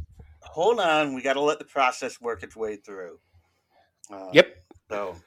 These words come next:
Speaker 2: Yep, I
Speaker 1: anything
Speaker 2: agree.
Speaker 1: else?
Speaker 2: Uh,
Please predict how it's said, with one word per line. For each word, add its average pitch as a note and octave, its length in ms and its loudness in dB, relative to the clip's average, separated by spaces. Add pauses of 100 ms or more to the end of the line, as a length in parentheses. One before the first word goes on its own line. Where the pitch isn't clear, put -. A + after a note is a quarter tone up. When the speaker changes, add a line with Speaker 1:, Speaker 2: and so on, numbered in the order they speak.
(880)
Speaker 2:
Yep, B2+ 160 -6
I - 40 -10
Speaker 1:
anything - 400 -2
Speaker 2:
agree. - 20 2
Speaker 1:
else? - 680 0 (800)
Speaker 2:
Uh, C#3+ 240 -8